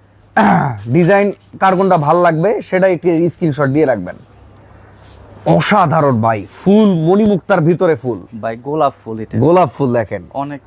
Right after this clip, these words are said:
Speaker 2: সুন্দর।
Speaker 1: কি চমৎকার
Speaker 2: মণিমুক্তা
Speaker 1: ফুটে আছে।
Speaker 2: মোড়ানো গোলাপ ফুল।
Speaker 1: ইয়েস।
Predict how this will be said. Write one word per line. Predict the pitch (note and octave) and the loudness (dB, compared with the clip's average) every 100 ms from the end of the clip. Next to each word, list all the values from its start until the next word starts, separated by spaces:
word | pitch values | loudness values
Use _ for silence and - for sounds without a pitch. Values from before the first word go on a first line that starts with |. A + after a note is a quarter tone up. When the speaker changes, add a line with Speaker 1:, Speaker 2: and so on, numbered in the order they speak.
| _ | _
Speaker 2:
সুন্দর। | - C#3+ A#2+ G2+ - - - - | -10 -8 -6 -10 -14 -20 -20 -4
Speaker 1:
কি | D3+ | 0
চমৎকার | D#3+ E3 | 2 0
Speaker 2:
মণিমুক্তা | E3+ D#3 C3+ D#3+ | 0 -2 0 0
Speaker 1:
ফুটে | D3+ | 2
আছে। | C3 | 2
Speaker 2:
মোড়ানো | D#3 E3 E3+ E3+ | 2 0 -2 -6
গোলাপ | D#3 D3+ A2+ - | -4 -2 -2 -4
ফুল। | G2+ - - - - - - - - | -16 -18 -20 -20 -20 -20 -20 -8 0
Speaker 1:
ইয়েস। | B2+ A2+ - - | 2 2 -4 -12